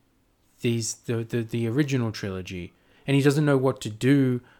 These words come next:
with Kylo Ren being the big bad guy, so he's like, "Oh, well, if I don't have Snoke anymore, I'll just resurrect Palpatine." Like, as if that is not the stupidest,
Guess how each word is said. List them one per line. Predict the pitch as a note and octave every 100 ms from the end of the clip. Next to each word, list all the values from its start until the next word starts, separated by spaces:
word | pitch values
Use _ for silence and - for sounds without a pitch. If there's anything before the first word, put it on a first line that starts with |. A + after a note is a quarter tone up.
| _
with | B2+ A#2
Kylo | - B2+ B2+ B2
Ren | A#2+ B2
being | A#2+ A#2+ A#2
the |
big | G#2 A2+ A2+
bad | - A2 C3+ C#3+
guy, | G#2+ G#2 A2 A2
so | - A#2
he's | A2
like, | A2 G#2
"Oh, | A2 G2+
well, | G#2 A2
if | A2
I | A#2+
don't | A#2+
have | A2
Snoke | - G#2+ G#2 G#2+
anymore, | G#2 G2 F#2+
I'll | F#2
just | G2 F#2
resurrect | F#2 F#2+ F#2 F#2+ F#2+ - -
Palpatine." | F#2 F#2 F#2+ - F#2 F2 F2+ - - B2+
Like, | B2 - -
as | C3 A#2+ -
if | C#3 B2+ -
that | B2 A#2
is | A2 G#2
not | G#2 G#2 F2+ - _ _ _ _ _ _ -
the | B2+
stupidest, | - - - - - D3+ C#3 C#3+ C3+ C3 -